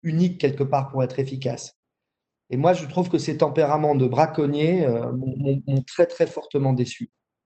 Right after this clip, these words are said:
Et puis, euh, euh, également, mais là, on a notre responsabilité, je te-, je t'en parlais sur les, les, les,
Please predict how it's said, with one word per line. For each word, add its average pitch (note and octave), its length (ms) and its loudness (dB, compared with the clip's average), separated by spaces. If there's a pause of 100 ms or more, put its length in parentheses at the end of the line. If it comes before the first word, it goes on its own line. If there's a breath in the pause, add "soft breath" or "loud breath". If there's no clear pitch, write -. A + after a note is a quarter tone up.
(600)
Et - 40 -20
puis, E3 260 4
euh, C3+ 100 4 (580 loud breath)
euh, C3 400 0
également, D3+ 460 4
mais C#3 140 2
là, D3 160 4
on C3 80 2
a B2 80 2
notre B2+ 180 0
responsabilité, C3 640 -2
je D3+ 160 -6
te-, C3 60 -2
je - 80 -10
t'en C3 100 -4
parlais C3 300 0
sur C3+ 180 -8
les, B2+ 240 -2
les, B2+ 220 -4
les, B2+ 200 -6